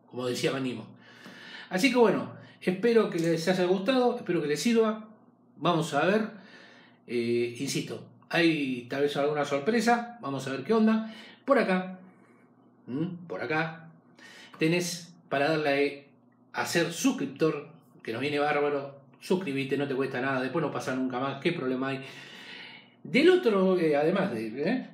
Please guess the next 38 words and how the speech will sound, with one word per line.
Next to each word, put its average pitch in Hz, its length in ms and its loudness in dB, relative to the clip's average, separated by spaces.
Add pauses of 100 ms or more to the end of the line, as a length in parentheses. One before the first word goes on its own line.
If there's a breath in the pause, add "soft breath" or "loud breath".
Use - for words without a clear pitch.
¿eh? 131 220 -12
Dale 175 240 4
like, - 300 -4 (140)
compartilo. 156 760 -2
De, 147 1080 0 (220 loud breath)
no 220 100 6
le 254 140 6
des 214 160 2
a - 20 -4
la 185 80 -2
campana, 143 480 -6
no 254 80 0
le 254 60 4
des 233 140 2
a - 20 -2
la 208 80 0
campana 214 220 4
porque 190 180 0
la 185 100 2
campana 190 420 -2
molesta. 170 840 -4
Eh, 123 500 -10
sabemos 170 560 2
que 147 320 -2 (240)
todos 185 240 4
los 143 120 0
días 156 160 -2
subo 147 260 -6
video, 151 460 -2
casi 131 240 -6
todos 131 140 -4
los 131 100 -2
días, 151 200 2
si - 440 -10
no 127 260 -2
pasa 143 240 0
absolutamente 131 580 -6
nada. 160 300 0